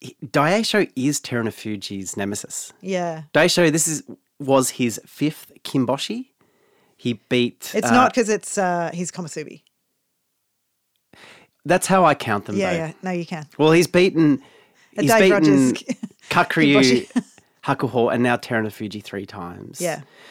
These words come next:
Speaker 1: Since he's become Yokozuna.
Speaker 2: Mm.
Speaker 1: So no one else has that kind of record against Yokozuna.
Speaker 2: Mm.
Speaker 1: A-, and didn't he just play it perfectly,
Speaker 2: Mm.
Speaker 1: Daieisho, today?
Speaker 2: Yeah.
Speaker 1: You know,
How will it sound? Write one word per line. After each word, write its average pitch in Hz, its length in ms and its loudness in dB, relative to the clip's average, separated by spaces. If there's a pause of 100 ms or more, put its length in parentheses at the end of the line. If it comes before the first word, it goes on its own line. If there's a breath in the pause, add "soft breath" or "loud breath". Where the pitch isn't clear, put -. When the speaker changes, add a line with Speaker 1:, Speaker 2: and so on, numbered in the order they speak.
(220 loud breath)
Speaker 1:
Since 123 260 -2
he's 117 140 -2
become 110 420 -2
Yokozuna. 98 540 -4
Speaker 2:
Mm. - 60 -10
Speaker 1:
So 120 380 2 (200)
no 143 340 4
one 139 180 4
else 107 360 0
has 104 240 -4
that 104 160 -4
kind 101 220 -4
of 92 100 -8
record 98 280 -8
against 95 280 -8
Yokozuna. 98 460 -8
Speaker 2:
Mm. 180 420 -4
Speaker 1:
A-, 208 160 -2
and 240 100 2
didn't 277 200 4
he 320 60 4
just 294 240 0
play 135 340 -2
it - 140 -4
perfectly, 104 640 -8
Speaker 2:
Mm. 202 240 -4
Speaker 1:
Daieisho, 170 440 -2
today? 90 360 -10 (180)
Speaker 2:
Yeah. 175 280 -2 (240)
Speaker 1:
You 156 100 4
know, 127 140 4